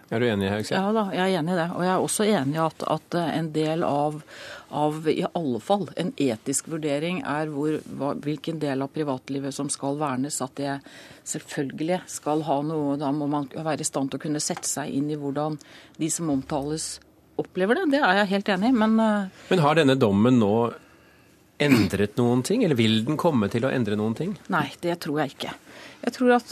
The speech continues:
Speaker 2: dette er en dom som da, for det første er det jo en juridisk dom,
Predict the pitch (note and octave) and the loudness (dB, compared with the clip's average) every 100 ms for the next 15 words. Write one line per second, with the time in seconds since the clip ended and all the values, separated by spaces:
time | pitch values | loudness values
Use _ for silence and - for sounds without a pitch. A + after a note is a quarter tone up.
0 | B3 A#3 A3+ A3+ F#3 G3 G#3 F#3 F#3 F3+ | 0 0 0 2 2 2 0 0 0 -2
1 | G3 G3 G3 G3 F3+ F3 F#3 - - G#3 | -2 -2 -2 -2 -2 -2 -2 -8 -14 -12
2 | F#3+ F#3+ F#3 - F#3+ F#3+ F#3 - G3+ G#3+ | -10 -10 -12 -14 -14 -14 -12 -6 -2 -2
3 | C4 C4 F3 F3+ F3 D3 C#3 G3 - C#4+ | 2 2 2 0 0 -2 -2 -2 2 4
4 | D#4 | 4